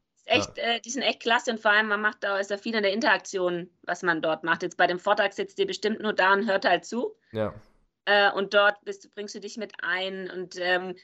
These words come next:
Speaker 1: bist da voll mit dabei. Du sitzt jetzt nicht nur rum, sondern du machst was, also bist aktiv mit dabei und lernst halt, find ich, auch enorm viel.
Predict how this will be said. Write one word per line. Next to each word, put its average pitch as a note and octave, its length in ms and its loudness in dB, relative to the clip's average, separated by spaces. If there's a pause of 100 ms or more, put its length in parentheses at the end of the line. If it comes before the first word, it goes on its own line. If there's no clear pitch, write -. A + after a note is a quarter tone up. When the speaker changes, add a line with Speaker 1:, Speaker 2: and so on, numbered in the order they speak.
(120)
Speaker 1:
bist G3 160 -6
da G3+ 80 8
voll G3 220 4
mit G3 160 -2
dabei. F3+ 400 2
Du F#3 80 0
sitzt - 260 -12
jetzt F#3+ 160 -6
nicht G3 160 -6
nur F#3+ 140 0
rum, G#3 200 2
sondern F#3 360 -2 (400)
du F#3 260 6 (100)
machst F#3+ 400 4
was, - 440 0
also F3+ 200 -10 (260)
bist F3+ 260 -10
aktiv G3+ 360 -8
mit G3 120 -4
dabei F#3+ 520 2
und F3+ 120 -8
lernst F3 380 -4
halt, E3+ 220 -6
find D#3 280 -16
ich, A#3 300 -4
auch E3 160 -2
enorm E3 340 -4
viel. - 380 -4